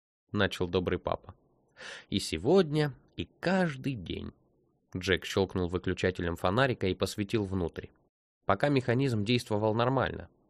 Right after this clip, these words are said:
в соответствии с программой. «Вдруг я тебе чем-нибудь помогу?» —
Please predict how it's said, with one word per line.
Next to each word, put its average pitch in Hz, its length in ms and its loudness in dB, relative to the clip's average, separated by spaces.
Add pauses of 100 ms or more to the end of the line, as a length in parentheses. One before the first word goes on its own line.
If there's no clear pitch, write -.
в - 60 -16
соответствии 90 560 2
с - 80 -10
программой. 87 560 0 (880)
«Вдруг 247 300 4
я 190 120 8
тебе 131 240 2
чем-нибудь 104 520 0
помогу?» — 117 420 -2